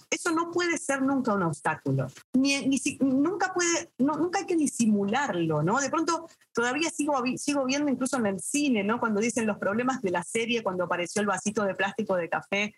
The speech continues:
en el, en el, ¿no? <laughs> Yo creo que ya está eso, ya pasó. Tenemos que crecer.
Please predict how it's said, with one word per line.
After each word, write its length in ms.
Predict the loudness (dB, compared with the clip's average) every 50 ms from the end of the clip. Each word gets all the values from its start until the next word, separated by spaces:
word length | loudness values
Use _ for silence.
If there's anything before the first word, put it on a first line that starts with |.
| _ _ _ -4
en 120 | -2 -2
el, 120 | -2 -2 -2
en 160 | -2 -2 0
el, 360 | 0 0 0 0 0 -2 -2 -2
¿no? 360 | 0 0 2 2 2 0 0 0
<laughs> 20 |
Yo 1000 | 0 0 0 2 2 2 2 0 -4 -6 -6 -6 -10 -12 -12 -12 -14 -10 -6 -4
creo 120 | -4 -2
que 100 | -2 -2
ya 100 | -2 -2
está 440 | -4 -4 -2 -2 0 0 2 0 0 0
eso, 460 | -2 -2 -2 -2 -2 0 0 0 -2 0
ya 100 | -2 -2
pasó. 680 | 0 -2 -4 -2 -2 -2 0 0 2 0 -2 -4 -8 _ _ _ _ _
Tenemos 300 | -4 -2 -2 0 -2 -2
que 140 | -4 -4 -2
crecer. 560 | -2 -2 -2 -2 -2 -2 0 0 0 -2 -4